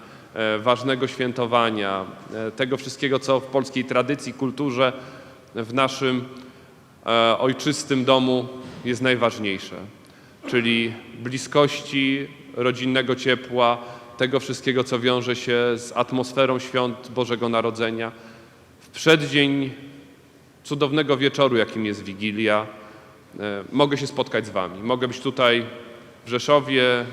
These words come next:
na lotnisku w Jasionce, w polskim hubie, który od wielu miesięcy realizuje wsparcie i pomoc dla walczącej Ukrainy. To miejsce jest szczególne.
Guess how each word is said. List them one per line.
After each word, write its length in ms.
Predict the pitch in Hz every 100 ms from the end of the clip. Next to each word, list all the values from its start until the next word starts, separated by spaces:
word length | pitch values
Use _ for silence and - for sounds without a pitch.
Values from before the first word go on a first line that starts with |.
| 117
na 100 | 120
lotnisku 420 | 120 135 123 -
w 60 | 120
Jasionce, 600 | 123 - 135 120 135 123 - - - - -
w 80 | -
polskim 400 | 147 147 156 139
hubie, 540 | 139 110 95 95 98 104 - - -
który 600 | - 120 117 113 113 117 117 113
od 200 | 117 110
wielu 400 | 113 131 139 135
miesięcy 720 | 135 127 113 107 - 110 113 - -
realizuje 600 | 113 117 110 107 117 117
wsparcie 520 | 107 - 127 120 - 123
i 60 |
pomoc 500 | 117 110 107 104 - - - - - -
dla 120 | 110
walczącej 500 | 110 110 113 101 110
Ukrainy. 420 | 104 104 101 90 92 - - - - - - -
To 80 | -
miejsce 320 | 165 175 170
jest 120 | 156 -
szczególne. 760 | - 135 139 147 131 110 101